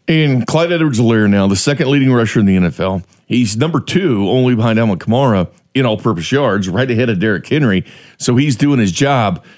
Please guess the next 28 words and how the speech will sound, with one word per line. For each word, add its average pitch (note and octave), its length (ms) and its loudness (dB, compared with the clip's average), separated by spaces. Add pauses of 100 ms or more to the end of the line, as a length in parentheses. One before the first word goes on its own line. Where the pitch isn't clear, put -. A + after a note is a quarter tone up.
(360)
But E3+ 320 -4
Le'Veon C#3+ 500 0
Bell, E2 240 -2
we - 100 -8
saw A#2+ 260 -2
him, A2 160 2 (280)
you A2 100 -2
know, A2 80 2
get G#2+ 140 0
his G2+ 140 -2
first - 320 -6
work. F#3 260 0
We B2+ 60 -6
saw A2+ 160 -4
seventeen A2+ 540 -2
snaps C#3 380 -2
for C3 260 0
him. A2 100 -2 (400)
Uh, A2 180 0
we G#2+ 60 0
saw G#2+ 180 -2
two D3+ 240 -4
runs C3 300 0
of G2 100 -2
sixteen, B2 680 -2 (380)
uh, G#2 300 0
plus - 360 -2
yards B2+ 420 0